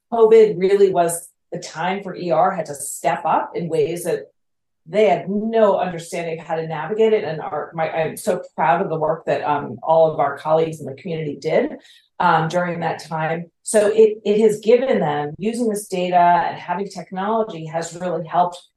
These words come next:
enable them to provide that strategic insight to their leaders in ways that they couldn't. There's always gonna be a transactional portion of it and sort of that unpredictability, but we're starting to build that data so that they can have those more strategic and forward-looking conversations about how,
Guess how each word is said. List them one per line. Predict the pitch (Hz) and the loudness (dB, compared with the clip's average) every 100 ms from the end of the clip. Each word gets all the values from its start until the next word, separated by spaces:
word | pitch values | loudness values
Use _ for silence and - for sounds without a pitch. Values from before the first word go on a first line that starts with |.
| _ | _
enable | 202 202 202 196 240 233 196 180 | 0 2 2 4 4 4 0 0
them | 160 156 | 0 0
to | 175 | -6
provide | 180 180 175 175 220 | -6 -2 0 2 2
that | 190 - | 0 -4
strategic | - 165 170 160 | -10 -12 -12 -10
insight | 190 269 - 156 | -6 -4 -2 -2
to | 180 | -4
their | 180 175 | -8 -6
leaders | 185 220 214 | -6 -2 -2
in | 202 | -2
ways | 202 202 | -4 -4
that | 202 | -6
they | 202 | -8
couldn't. | - 294 285 - _ _ - | -4 -4 -4 -6 _ _ -8
There's | 208 285 | -4 -2
always | 269 269 - | 0 -2 -4
gonna | 233 | -2
be | 214 | 0
a | 208 | 0
transactional | 208 196 160 - 214 196 | -2 -4 -4 -4 -6 -6
portion | - 175 - 202 | -4 -6 -2 -2
of | 208 | 2
it | 226 190 | 2 0
and | 165 | -8
sort | 170 | -6
of | 160 | -4
that | 147 - | -4 -4
unpredictability, | 175 170 175 175 160 - 160 175 196 247 247 _ _ | -8 -8 -10 -8 -10 -4 -4 0 0 -2 -6 _ _
but | 214 202 | 0 2
we're | 202 | -2
starting | - 226 226 240 214 | -2 2 4 4 -2
to | 196 156 | -4 -8
build | 185 185 190 185 | -4 0 0 0
that | 160 - | -6 -6
data | 185 185 190 170 120 - | -6 -2 0 0 -2 -6
so | 175 | -8
that | 160 156 | -6 -6
they | 165 | -8
can | 160 156 | -10 -12
have | 170 170 | -8 -6
those | 160 156 | -4 -6
more | 165 151 | -6 -8
strategic | 147 - - 214 185 180 | -8 -14 -12 -8 -8 -10
and | 135 - | -14 -8
forward-looking | 180 180 175 160 151 | -6 -4 -4 -8 -12
conversations | 160 151 160 165 160 160 | -8 -8 -8 -8 -8 -10
about | 147 151 - | -10 -10 -12
how, | - 175 175 170 | -2 2 2 2